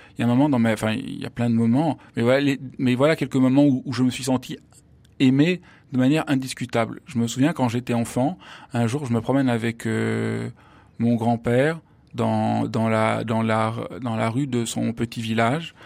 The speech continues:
Il y avait, euh, des Troènes. Je me souviens qu'il m'a pris la main, et je me souviens dans le contact de sa main et la manière dont il m'a pris la main, je me suis senti absolument aimé, de manière absolument inconditionnelle. Et voilà, c'est une expérience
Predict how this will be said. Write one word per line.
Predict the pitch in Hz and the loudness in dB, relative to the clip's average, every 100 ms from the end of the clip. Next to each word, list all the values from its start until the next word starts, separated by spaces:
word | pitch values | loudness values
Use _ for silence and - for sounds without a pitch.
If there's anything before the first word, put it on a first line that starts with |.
| - - - | -20 -16 -4
Il | |
y | 117 | -2
avait, | 110 113 110 | 0 0 0
euh, | 110 113 110 110 113 113 113 | 0 -2 -4 -4 -6 -6 -6
des | 117 | -4
Troènes. | 113 120 117 123 165 165 _ - _ _ _ | -4 0 2 2 0 -6 _ -20 _ _ _
Je | 135 120 113 | -10 -4 0
me | 117 | 2
souviens | 113 131 131 156 | 2 0 0 0
qu'il | 123 | 0
m'a | 120 | 0
pris | - 143 | 0 -2
la | 131 | 0
main, | 117 123 170 - - - | 2 0 -2 -8 -20 -12
et | 107 | -6
je | 117 | -4
me | |
souviens | 113 143 147 | -4 0 0
dans | 127 | 2
le | 117 | -2
contact | 113 131 135 127 | -2 -4 -2 -4
de | 113 | -4
sa | 110 113 | -6 -4
main | 120 131 | -2 -2
et | |
la | 117 | -2
manière | 123 127 | -2 -2
dont | 117 | 0
il | |
m'a | 117 | -2
pris | 117 135 | -4 -4
la | 120 | -2
main, | 131 151 - - | 0 -2 -8 -20
je | - 120 | -6 -4
me | |
suis | 113 | -2
senti | 123 117 143 156 - _ _ _ | -4 -4 -6 -8 -10 _ _ _
absolument | 147 - 143 127 127 123 | -8 -6 -6 -4 -2 -2
aimé, | 120 123 - _ _ _ _ - _ - | -2 -4 -8 _ _ _ _ -20 _ -2
de | |
manière | 131 143 - | 2 2 0
absolument | - - 151 135 135 127 | -4 -6 -6 -4 -2 -2
inconditionnelle. | 120 117 123 135 123 113 113 110 - _ - - - - _ | -4 -6 -8 -8 -6 -4 -4 -8 -14 _ -20 -20 -20 -20 _
Et | 160 110 | -8 -6
voilà, | 113 143 156 123 | -4 -2 -2 -4
c'est | 120 - | -6 -8
une | 113 | -8
expérience | 110 - 113 117 | -8 -6 -6 -6